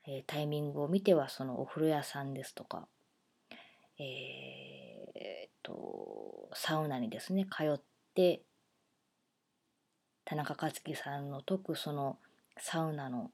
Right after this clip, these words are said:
えー、ディープな精神世界、え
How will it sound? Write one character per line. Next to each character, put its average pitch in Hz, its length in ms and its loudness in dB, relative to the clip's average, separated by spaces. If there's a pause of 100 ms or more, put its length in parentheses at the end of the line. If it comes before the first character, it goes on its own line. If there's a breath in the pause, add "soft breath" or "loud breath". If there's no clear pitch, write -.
(600)
え 127 640 -8
ー、 - 20 -10
デ 165 80 4
ィ 170 60 8
ー 165 60 2
プ 160 140 0
な 185 320 6 (760)
精 - 280 4
神 165 240 2
世 165 140 -2
界、 117 360 -4 (640 soft breath)
え 165 60 -6